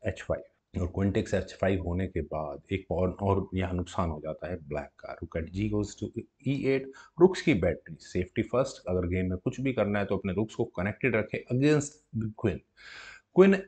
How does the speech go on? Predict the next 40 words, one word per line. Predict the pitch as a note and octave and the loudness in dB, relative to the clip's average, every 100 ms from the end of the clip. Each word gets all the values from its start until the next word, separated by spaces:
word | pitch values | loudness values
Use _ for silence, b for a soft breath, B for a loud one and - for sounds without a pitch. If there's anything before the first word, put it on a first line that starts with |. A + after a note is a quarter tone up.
| - | 4
एफ़ | F#3 | 4
सेवन, | F#3 - E3 D#3+ D#3 - | 4 6 6 6 4 0
रुक | F2 G2 | -2 2
ई | G2+ | 2
सेवन, | G2+ G2 F2+ | 4 4 4
वापस | D#2 - - | 2 0 0
क्वीन | G2+ F#2+ | 2 4
पर | F#2+ | 4
अटैक | F2+ F#2+ F2+ | 4 2 2
बना, | F2+ F2 - | 0 -2 -6
हटाओ | - F2+ | -2 0
उस | G2 - | 0 -2
क्वीन | F#2 | -4
को, | - | -4
क्वीन | F#2 E2+ E2 | -6 -4 -2
गई | E2+ | -2
जी | D#2+ D#2 | -2 -4
सिक्स | - - A2 | -6 -4 -4
स्क्वायर | - G2+ | -2 -2
पर, | G2 F#2 E2+ | 0 0 -2
then | D#2 - | -8 -10
किंग | D2 C#2+ | -10 -2
बी | G2 | -2
सेवन। | B2 A2+ G2+ G#2 G#2+ B B B B _ | -2 -6 -8 -6 -8 B B B B _
किंग | E3+ F#3+ F3 | 4 6 6
बी | B2+ D#3+ | 6 4
सेवन, | D#3+ D3+ D#3 | 4 0 2
मुझे | A#2+ G#2 A2+ | 2 2 2
ऐसा | C3 B2 | 0 0
लगता | G#2+ G#2 A2+ | -2 -2 -4
है | A2 | -6
कि | A2 G#2+ - | -6 -8 -4
किंग | G#2+ A#2 A2+ | -2 0 -2
को | - G#2 G#2+ G#2+ G#2+ A2 A2 _ _ _ _ _ _ _ _ _ - - | -4 -2 0 2 2 0 -2 _ _ _ _ _ _ _ _ _ -20 -20
सी | - G#2+ | -6 -4
सेवन, | - E2 D2+ - | -2 -4 -4 -4
मैं | G#2 | -4
सी | C3 B2+ | -2 -2
सेवन | B2+ | -2
स्क्वायर | B2+ B2 | 0 2